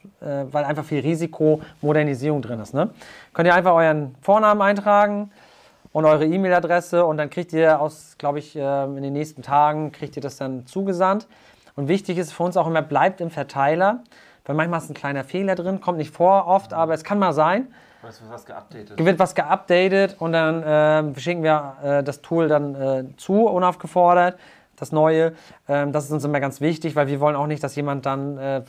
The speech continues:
Speaker 1: auch wenn's nur ein kleiner Fehler ist, kommt jetzt nicht
Speaker 2: Ja.
Speaker 1: mal vor, aber wenn das ist, möchte ich nicht, dass da jemand, äh,
Speaker 2: Es kommt ja auch
Speaker 1: ne?
Speaker 2: dazu, dass die, dass die Community sagt, „Ey Leute,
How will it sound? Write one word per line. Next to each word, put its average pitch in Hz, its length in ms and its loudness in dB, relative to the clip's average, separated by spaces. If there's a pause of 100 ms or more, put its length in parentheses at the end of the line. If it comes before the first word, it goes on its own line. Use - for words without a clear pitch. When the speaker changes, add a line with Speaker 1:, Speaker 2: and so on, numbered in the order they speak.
Speaker 1:
auch - 80 -20
wenn's 143 160 -8
nur 139 100 -6
ein 117 40 -12
kleiner 151 320 -2
Fehler 143 300 0
ist, - 340 -6
kommt 160 160 -2
jetzt 156 80 -2
nicht 143 100 -2
Speaker 2:
Ja. 147 60 0
Speaker 1:
mal 185 60 -2
vor, 185 120 4
aber 170 200 2
wenn 247 100 4
das 233 160 -2
ist, 233 340 -2
möchte 202 280 0
ich 185 60 -6
nicht, 202 180 -2
dass 190 120 0
da 190 100 2
jemand, 180 500 -2
äh, 165 320 4
Speaker 2:
Es - 240 -20
kommt 185 180 -8
ja 185 80 -4
auch 170 60 -4
Speaker 1:
ne? 196 140 2
Speaker 2:
dazu, 185 200 -10
dass 165 200 -10
die, 165 260 -10
dass 160 160 -10
die 160 60 -18
Community 165 420 -8
sagt, 151 200 -10
„Ey 175 240 -6
Leute, 185 480 -2